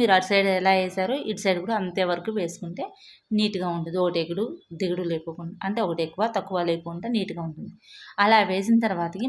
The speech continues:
మనం నడుం బెల్ట్ వేసుకోవాలి. నడుం బెల్ట్కి మనకి లాంగ్గా రాదు కాబట్టి చిన్న చిన్న ముక్కలు అనేది జాయిన్ చేసుకోవాలి. చూడండి, అలా నేను ఎలా చూపిస్తున్నానో అలా మీరు జాయిన్ చేసుకున్న తర్వాతకి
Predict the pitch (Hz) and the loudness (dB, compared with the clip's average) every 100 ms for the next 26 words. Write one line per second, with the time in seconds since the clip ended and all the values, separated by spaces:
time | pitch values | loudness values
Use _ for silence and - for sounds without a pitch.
0 | 240 196 294 - _ _ _ _ _ _ | 0 0 -4 -10 _ _ _ _ _ _
1 | _ _ _ _ _ _ _ _ _ _ | _ _ _ _ _ _ _ _ _ _
2 | _ _ 220 220 240 226 190 175 170 165 | _ _ 2 4 6 6 4 0 -2 -2
3 | - 165 170 185 190 226 233 208 220 233 | -4 -4 0 2 4 4 4 2 0 2
4 | 202 185 226 262 - 190 180 185 196 208 | 0 0 -4 -6 -6 -2 0 2 0 2
5 | 202 180 175 175 170 185 214 185 180 190 | 4 4 2 2 -2 -4 -6 -8 -8 -6
6 | 190 175 175 170 170 180 240 202 175 165 | -4 -4 -4 -4 -4 -4 -4 -2 -2 -2
7 | 165 - 165 156 170 269 415 - - - | -4 -6 -6 -4 -4 -6 -8 -18 -20 -20
8 | - _ _ _ _ _ _ _ _ _ | -20 _ _ _ _ _ _ _ _ _
9 | _ _ _ _ _ _ _ _ _ _ | _ _ _ _ _ _ _ _ _ _
10 | _ _ _ _ - 226 214 208 240 262 | _ _ _ _ -2 2 4 4 2 2
11 | 185 185 190 185 185 208 220 214 180 214 | 2 2 2 4 6 6 4 0 0 2
12 | 196 190 262 190 185 180 180 185 269 - | 4 6 6 6 6 6 4 2 0 -4
13 | - - - _ _ _ _ _ _ 208 | -16 -20 -20 _ _ _ _ _ _ -2
14 | 196 190 202 208 208 - 175 175 170 190 | 4 6 6 4 0 -2 -2 0 0 -2